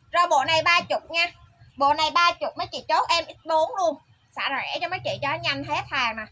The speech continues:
Còn là chất đuổi rất là mềm luôn. Ba chục ngàn kiểu cỡ này mặc quá sướng. Rồi cái này size, à, size tám ký đến mười bốn ký chị. Tám tới mười bốn ký cho em nha. Tám tới mười bốn ký chốt mã X bốn. Dạ có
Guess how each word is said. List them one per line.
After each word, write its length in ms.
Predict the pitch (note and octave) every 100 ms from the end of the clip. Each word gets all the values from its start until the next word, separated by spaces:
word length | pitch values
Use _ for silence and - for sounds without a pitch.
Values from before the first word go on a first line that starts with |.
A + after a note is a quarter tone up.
| - - -
Còn 160 | A#3+
là 100 | A#3+
chất 220 | A#3 F4
đuổi 240 | C#4+ A3 C#4
rất 100 | G4
là 80 | A4+
mềm 360 | B3+ A#3+ A3+ A3+
luôn. 220 | C4+ C4+ - _ _ _ -
Ba 220 | D4 D4+
chục 200 | C4+ -
ngàn 280 | B3+ A#3+ A#3+
kiểu 200 | A3 A3
cỡ 200 | A#3+ F#3+
này 240 | - D4 A#3+
mặc 140 | - -
quá 220 | D4 F#4
sướng. 280 | - F4 F4+ G5 - _ _ -
Rồi 260 | C4 E4+ E4
cái 100 | G#4
này 260 | G4+ D#4+ D4
size, 300 | F4+ F4 E4+
à, 240 | E4+ E4+ E4+
size 140 | E4+ E4
tám 300 | E4 D#4 E4+
ký 60 | F#4+ F4+
đến 140 | G#4
mười 120 | E4
bốn 300 | C4 C4+ -
ký 140 | E4+ F#4
chị. 80 | D#4+ - _ _ _ _ -
Tám 220 | D#4+ F#4
tới 100 | A4
mười 120 | F#4
bốn 260 | C#4 C#4+ F#4+
ký 140 | F4+ F4
cho 80 |
em 200 | E4 D4+
nha. 120 | D4+ D4+ - _ _ _ _ _ _ _ _ _
Tám 240 | D4+ E4+
tới 100 | G4
mười 140 | G4 D4
bốn 240 | C4 D#4+
ký 220 | E4 E4 G4+ -
chốt 200 | F#4+ B4+
mã 200 | A#3 B3+
X 180 | E4 -
bốn. 280 | D4 D4 G#4 - _ _ _ _ -
Dạ 140 | A#3+
có 180 | A#3+ F#4+